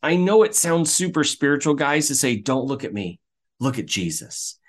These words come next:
He's the one you need to cast your gaze onto." But that's actually not biblical.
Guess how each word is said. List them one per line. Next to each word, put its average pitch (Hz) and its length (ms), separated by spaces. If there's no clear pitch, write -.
He's 151 520
the 110 80
one 95 240
you 92 100
need 92 160
to 90 80
cast - 440
your 90 80
gaze 90 300
onto." 82 420
But 135 140
that's 160 260
actually 160 360
not 151 320
biblical. 165 760